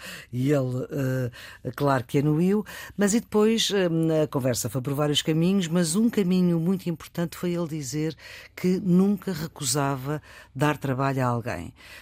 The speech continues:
porque achava que tinha essa obrigação, tinha essa possibilidade, tinha essa obrigação e fazer uma família feliz, aliás, como acabámos de ouvir, fazia parte da sua maneira de estar na vida.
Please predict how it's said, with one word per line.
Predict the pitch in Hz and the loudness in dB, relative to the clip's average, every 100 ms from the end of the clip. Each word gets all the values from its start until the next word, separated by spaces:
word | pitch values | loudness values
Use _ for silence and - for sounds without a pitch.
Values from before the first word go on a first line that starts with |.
| - | -6
porque | 170 - 180 | -4 -2 0
achava | - 175 143 113 120 | 0 0 0 -2 -6
que | - - 175 196 208 - | -6 -2 0 0 -2 -4
tinha | 196 208 185 | 0 2 2
essa | 160 - | 2 0
obrigação, | 135 131 143 190 226 | 0 0 -2 -2 -2
tinha | 196 151 | 0 2
essa | 127 - | 2 0
possibilidade, | - - 123 139 190 202 | -6 -6 -4 -2 -4 -4
tinha | 196 180 165 | -2 0 0
essa | 160 151 | 0 -2
obrigação | 135 123 131 - 170 180 - - - | -4 -4 -4 -2 -2 -4 -10 -16 -6
e | 170 | -6
fazer | - 156 170 160 | -2 0 0 2
uma | 160 | 0
família | 151 156 151 135 127 | 0 0 2 2 -2
feliz, | - 151 185 170 | -2 -2 0 0
aliás, | 151 139 147 143 | 0 0 -2 -4
como | 127 | -8
acabámos | 123 127 123 120 | -6 -4 -4 -4
de | 127 | -6
ouvir, | 120 139 143 - - - | -4 -6 -6 -12 -18 -12
fazia | - 143 156 | -2 0 0
parte | 135 156 151 147 | -2 -4 -4 -8
da | |
sua | - 156 | -6 -2
maneira | 151 151 147 | 0 0 0
de | 139 | -2
estar | - 135 | -2 -2
na | 131 | -2
vida. | 117 107 104 | -2 -6 -6